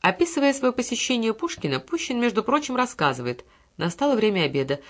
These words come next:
Хлопнула пробка, начались тосты за Русь, за лицей, за отсутствующих друзей и за нее. Незаметно полетела в потолок и другая пробка. Попотчевали искрометным няню, а всех других хозяйской наливкою.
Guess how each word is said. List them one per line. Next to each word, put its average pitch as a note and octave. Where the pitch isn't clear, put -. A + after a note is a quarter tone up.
Хлопнула A#3+
пробка, G#3
начались A#3
тосты A#3+
за D3
Русь, B3+
за D3+
лицей, A3+
за G3+
отсутствующих F#3
друзей C3+
и D4+
за A3
нее. B2
Незаметно D4
полетела C4
в C4+
потолок A#3
и A#3
другая D3+
пробка. D3+
Попотчевали G3+
искрометным F3
няню, G3+
а G3
всех B3+
других B3
хозяйской G#3
наливкою. C#3+